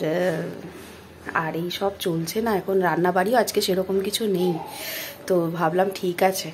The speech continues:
আস্তে ধীরে সুস্থে উঠি। আর আমাদের ওই বাড়িতে মোটামুটি কাজ complete হয়ে গেছে প্রায়, টুকটাক কাজ আছে, পাইপলাইনের কাজ হয়ে গেছে, আর কা-, ইলেকট্রিকের কাজও হয়ে গেছে,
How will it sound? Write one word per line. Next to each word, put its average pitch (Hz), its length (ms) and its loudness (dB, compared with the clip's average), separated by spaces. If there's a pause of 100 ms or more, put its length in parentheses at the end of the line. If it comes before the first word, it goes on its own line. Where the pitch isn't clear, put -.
(140)
আস্তে 180 280 -2
ধীরে 180 220 0
সুস্থে 196 360 4
উঠি। 180 400 0 (720)
আর 156 320 6
আমাদের 175 380 8
ওই 185 140 10
বাড়িতে 180 420 6
মোটামুটি 202 560 4
কাজ 180 360 4
complete 202 520 6
হয়ে 196 160 6
গেছে 165 320 0 (320)
প্রায়, 156 240 2 (1160)
টুকটাক 196 400 0
কাজ 196 180 8
আছে, 190 200 4
পাইপলাইনের 196 640 6
কাজ 185 280 4
হয়ে 190 200 6
গেছে, 185 380 2 (1080)
আর 175 500 -6
কা-, 180 360 8
ইলেকট্রিকের 190 540 6
কাজও 190 340 8
হয়ে 185 240 4
গেছে, 165 340 0